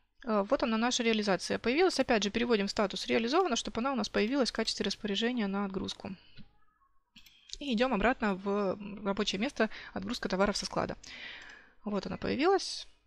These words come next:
Создаём ордер. Так, а мы находимся не в том помещении.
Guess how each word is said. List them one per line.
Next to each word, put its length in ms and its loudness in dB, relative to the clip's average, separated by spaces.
Создаём 500 -4
ордер. 320 -2
Так, 200 -2
а 60 0
мы 80 2
находимся 440 -2
не 120 0
в 60 -4
том 180 -2
помещении. 640 -4